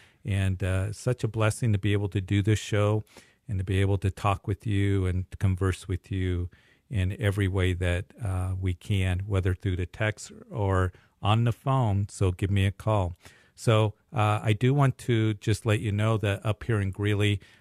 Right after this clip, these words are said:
uh, I wanna remind you, keep praying for pastors and churches, as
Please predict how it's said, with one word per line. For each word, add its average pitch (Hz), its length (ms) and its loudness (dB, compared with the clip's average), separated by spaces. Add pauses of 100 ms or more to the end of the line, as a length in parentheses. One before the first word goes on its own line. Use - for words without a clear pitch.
uh, - 280 -6
I 127 60 0
wanna 156 200 0
remind 110 480 4
you, 101 80 0
keep - 300 -10
praying 123 300 2
for 101 180 -4
pastors 113 840 -2
and 90 220 -2
churches, 117 720 -2
as 92 260 -2